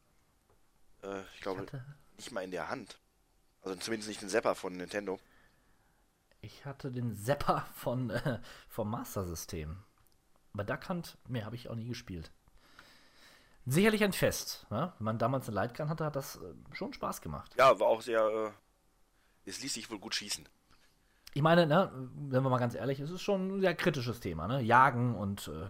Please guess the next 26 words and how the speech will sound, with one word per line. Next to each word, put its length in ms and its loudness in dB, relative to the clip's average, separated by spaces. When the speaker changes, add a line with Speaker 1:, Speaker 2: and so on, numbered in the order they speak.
Speaker 2:
Entenjagen 560 4
vor 160 -6
allen 160 -2
Dingen. 200 -4
Speaker 1:
Ja. 300 10
Speaker 2:
Da 420 6
war 140 8
so 80 4
mancher 320 4
Tierschützer 480 2
sicherlich 380 0
nicht 220 0
erfreut 400 -6
drüber. 280 -4
Speaker 1:
Korrekt, 280 4
und 120 -6
deshalb 480 2
in 160 -10
Amerika 340 2
auch 160 2
wesentlich 480 -6
dann, 300 -6
äh, 260 -6
wesentlich 640 -10
angesagter 760 4
oder 280 -2